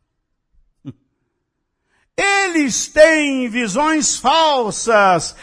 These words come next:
e fazem falsas profecias. Afirmam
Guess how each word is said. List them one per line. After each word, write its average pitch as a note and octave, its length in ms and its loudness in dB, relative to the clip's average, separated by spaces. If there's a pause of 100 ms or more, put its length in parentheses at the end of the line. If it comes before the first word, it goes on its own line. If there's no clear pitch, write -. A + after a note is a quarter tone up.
e D4+ 200 4
fazem C#4 960 0
falsas D4+ 840 2
profecias. C#4 1200 -2 (400)
Afirmam D#4+ 1040 4